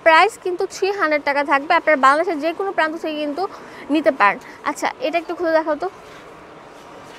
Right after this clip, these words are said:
ব্ল্যাকটা, তাহলে আপনারা বুঝতে পারবেন। হুম,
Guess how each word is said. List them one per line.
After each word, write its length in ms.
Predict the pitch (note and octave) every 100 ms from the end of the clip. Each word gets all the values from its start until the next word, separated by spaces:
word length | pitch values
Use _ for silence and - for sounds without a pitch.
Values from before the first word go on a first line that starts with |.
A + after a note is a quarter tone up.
| C#4
ব্ল্যাকটা, 380 | C4+ C4+ D#4+ E4+ C#4+
তাহলে 180 | C#4
আপনারা 220 | C4 C4 B3+
বুঝতে 240 | C4+ -
পারবেন। 220 | B3+ B3 D4+ - - - - - - - - - - - - - - - - - - - - G4+ - - - - - - - - - - -
হুম, 340 | C4 A3+ G#3+